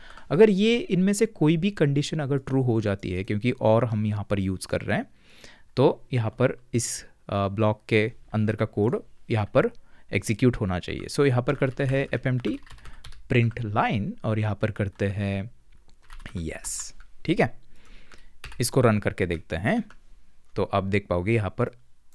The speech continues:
जो एस है वो दिखा रहा है। यहाँ पर अगर परमिशन को अगर फॉल्स भी करता हूँ ना, तभी भी ये दिखेगा, क्योंकि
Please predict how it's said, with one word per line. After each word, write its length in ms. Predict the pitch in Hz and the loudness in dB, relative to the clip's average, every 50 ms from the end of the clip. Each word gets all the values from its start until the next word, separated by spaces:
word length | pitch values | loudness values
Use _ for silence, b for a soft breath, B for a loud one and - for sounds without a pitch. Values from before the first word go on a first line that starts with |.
| - - - - - - - 110 | -20 -20 -20 -20 -20 -14 -12 -6
जो 300 | - - 101 101 - - - | -2 -2 -2 -2 -4 -2 0
एस 260 | 175 208 208 - - - | 0 2 2 0 -2 -2
है 100 | 107 92 | -2 -2
वो 180 | 85 82 85 85 | 0 0 -2 -4
दिखा 260 | 80 82 - - 82 | -4 -4 -4 -4 -4
रहा 160 | 76 - 55 | -4 -4 -6
है। 60 | 52 - B B B B B B B B B B B 139 | -10 -14 B B B B B B B B B B B 6
यहाँ 140 | 143 165 190 - | 6 6 8 8
पर 100 | 233 220 | 8 8
अगर 220 | 202 190 208 208 | 8 8 6 4
परमिशन 500 | 202 - 180 165 170 185 190 - 208 190 | 4 4 6 6 6 6 4 4 4 4
को 100 | 185 208 | 4 4
अगर 160 | 190 175 190 190 | 2 4 2 0
फॉल्स 420 | - - 147 131 139 156 151 - | 0 0 0 2 2 2 2 0
भी 80 | - 208 | -2 0
करता 320 | - 151 120 - - - | 0 0 0 0 -2 -6
हूँ 80 | 87 87 | -4 -4
ना, 140 | 98 147 196 - - | -4 -4 -4 0 2
तभी 200 | - 147 160 170 | 4 6 6 6
भी 260 | 160 185 190 185 - - - - - - | 6 6 4 2 0 -6 -12 -16 -8 -4
ये 160 | 120 120 143 | 0 2 2
दिखेगा, 420 | 127 113 143 - - 147 120 92 80 | 4 4 4 4 4 4 4 4 2
क्योंकि 340 | 82 87 87 98 - 127 | 0 -2 -2 0 0 0